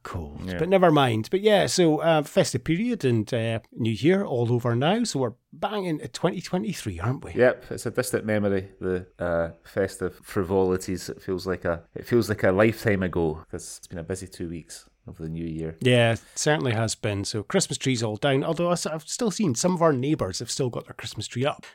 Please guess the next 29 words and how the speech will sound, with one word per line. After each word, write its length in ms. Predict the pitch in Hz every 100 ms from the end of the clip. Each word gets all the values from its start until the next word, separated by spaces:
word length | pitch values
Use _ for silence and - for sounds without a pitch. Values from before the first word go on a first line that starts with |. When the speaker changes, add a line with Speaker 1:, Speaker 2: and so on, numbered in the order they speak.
| -
Speaker 1:
And 240 | 113 123
we 180 | 123 143
are 60 | 190
recording 400 | 139 156 127 95
this 180 | 101
on 80 | 123
the 80 | 107
fourteenth 680 | - - 160 - - 131 -
of 100 | 113
January. 540 | - 110 90 82 - 104
Speaker 2:
Yeah. 180 | 101 92 - _
Speaker 1:
And 280 | 117 113 - _ _
they 80 | 123
still 260 | - - 190
have 180 | 170 -
their 100 | -
fucking 400 | - 175 - 156
tree 220 | - 151
up. 180 | - -
It's 140 | -
insane. 380 | 185 - 247 208
Speaker 2:
Just, 220 | 98 - -
and 160 | 104
it's 300 | 92 87 - - _
in-, 160 | 95 92 -
absolutely 540 | 98 - - 85 85
insane. 400 | 82 80 78 73 - _
Unacceptable. 720 | 110 98 - 87 82 90 82 - -
And 140 | -